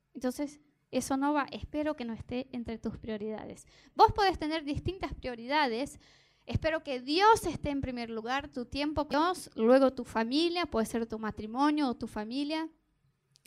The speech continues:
Tu trabajo, tus estudios deben estar dentro de tus prioridades y tu servicio a Dios en el ministerio también debe estar entre tus prioridades. Pero además de eso, cada uno acá tiene una vida distinta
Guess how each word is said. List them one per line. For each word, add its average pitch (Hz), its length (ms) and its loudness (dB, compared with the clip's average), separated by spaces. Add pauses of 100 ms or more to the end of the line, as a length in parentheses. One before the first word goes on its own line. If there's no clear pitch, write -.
(140)
Tu - 120 2
trabajo, 277 580 4
tus 254 220 -4
estudios 349 560 4
deben 240 260 2
estar 233 300 -2
dentro 240 260 -4
de 220 80 -4
tus 226 180 -4
prioridades 240 760 -4
y 302 100 -2
tu 311 140 0
servicio 349 800 -2 (200)
a 262 160 2
Dios 311 460 0
en 269 160 -4
el 254 140 -6
ministerio 285 560 -2
también 269 560 0 (340)
debe 254 220 8
estar 240 260 0
entre 240 280 -8
tus - 360 -14
prioridades. 214 680 -4
Pero 262 160 4
además 302 360 2
de 392 180 2
eso, 370 260 0
cada 254 240 0
uno 269 180 -2
acá 277 240 2
tiene 302 220 -2
una 262 160 -2
vida 262 220 0
distinta 302 640 0